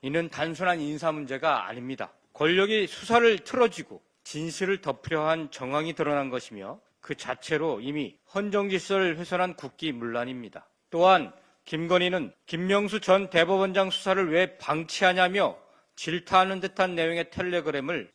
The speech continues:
박성재 전 법무장관에게 보낸 것으로 밝혀졌습니다. 김건희가 넘버원, 브이제로라고 하는 말이 세간에 떠도는 말이 아니라는 것이 확인된 것입니다. 국가 예산을 사유화하고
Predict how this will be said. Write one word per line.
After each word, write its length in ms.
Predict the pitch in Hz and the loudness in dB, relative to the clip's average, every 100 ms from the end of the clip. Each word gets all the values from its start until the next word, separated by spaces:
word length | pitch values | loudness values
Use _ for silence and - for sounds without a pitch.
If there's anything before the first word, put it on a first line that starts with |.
| - | -6
박성재 680 | 127 - - 170 170 180 | -6 -6 -6 -6 -2 -2
전 280 | 170 165 156 - - | -2 -4 -4 -10 -6
법무장관에게 720 | 135 147 156 156 147 147 160 | -6 -4 -2 -2 0 -2 -2
보낸 300 | 156 139 131 | -4 -6 -6
것으로 460 | 123 123 151 160 - | -8 -6 -6 -6 -8
밝혀졌습니다. 840 | 110 - 139 117 - 120 101 - _ _ | -12 -10 -12 -12 -14 -16 -16 -20 _ _
김건희가 560 | - 156 160 165 160 170 | -12 -8 -4 -4 -2 -2
넘버원, 680 | 147 135 147 139 147 135 - _ _ _ | -2 -4 -2 0 0 0 -4 _ _ _
브이제로라고 880 | - 151 165 - 139 147 151 147 147 | -8 -8 -8 -4 -2 0 2 2 2
하는 160 | 151 | 0
말이 520 | 143 131 131 147 107 185 | 0 0 0 -4 -8 -16
세간에 540 | _ - 185 185 185 185 | _ -2 2 4 4 2
떠도는 340 | 196 180 180 | 0 -2 -2
말이 240 | 170 170 165 | 2 2 4
아니라는 460 | 120 147 165 165 | 2 2 2 2
것이 400 | 160 151 143 90 _ _ _ | -4 -6 -10 -14 _ _ _
확인된 560 | _ 143 147 143 147 143 | _ -16 -14 -10 -10 -8
것입니다. 560 | 135 117 104 90 - _ _ _ | -10 -14 -20 -20 -20 _ _ _
국가 340 | - 156 208 | -8 0 4
예산을 320 | 202 185 202 208 | 4 4 4 2
사유화하고 760 | - 202 226 220 180 143 92 | 2 4 6 8 8 4 -8